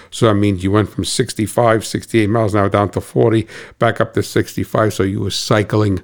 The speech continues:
cycling your speed, all right? Uh, defroster on the whole way, which means you have electrical load of the defroster and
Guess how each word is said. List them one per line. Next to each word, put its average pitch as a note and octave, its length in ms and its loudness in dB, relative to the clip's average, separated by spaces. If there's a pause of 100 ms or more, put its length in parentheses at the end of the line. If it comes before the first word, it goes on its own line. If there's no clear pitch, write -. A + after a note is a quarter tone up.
(420)
cycling G2+ 680 0
your F2 120 -2
speed, A#2+ 540 0 (300)
all F#2+ 80 0
right? G2+ 220 0 (420)
Uh, G2 280 2 (760)
defroster A#2 800 2
on G#2+ 180 2
the G#2 80 2
whole G2+ 220 4
way, G2 360 0 (320)
which - 240 -6
means G2 240 0
you F2+ 80 -2
have G2 180 0
electrical G#2+ 540 0
load G#2 260 2
of F#2 120 -4
the G2+ 100 -2
defroster G#2 840 -2
and A2 540 0